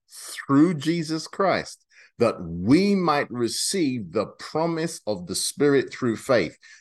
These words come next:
That means, ladies and gentlemen, if a curse is where God turns away from something, a blessing is where God turns towards something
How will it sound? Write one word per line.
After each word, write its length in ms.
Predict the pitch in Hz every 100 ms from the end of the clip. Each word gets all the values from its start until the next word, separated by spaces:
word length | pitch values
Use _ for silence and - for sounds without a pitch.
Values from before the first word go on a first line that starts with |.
| _
That 300 | 139 123 139
means, 400 | 143 165 190 160
ladies 360 | 131 123 113 101
and 100 | 101
gentlemen, 500 | 104 90 95 78 64 - _ - 85 92 -
if 460 | 147 123 - - - -
a 260 | 120 117
curse 540 | - - 226 214 - -
is 240 | 135 123 113
where 300 | 117 113 110
God 540 | 87 104 120 104 -
turns 420 | - 113 101 92 -
away 800 | 85 82 78 76 78 147 208 202
from 420 | - - 110 98
something, 760 | - 101 92 90 90 92 113 117 _ - _ -
a 200 | 131 120
blessing 1080 | 90 76 107 113 165 190 - - 98 107 101 -
is 300 | 120 98 95
where 400 | 107 110 101 82 -
God 420 | 131 131 101 -
turns 460 | - 113 110 -
towards 880 | - 87 76 76 82 139 214 202 139
something 680 | - 120 95 90 - 98 110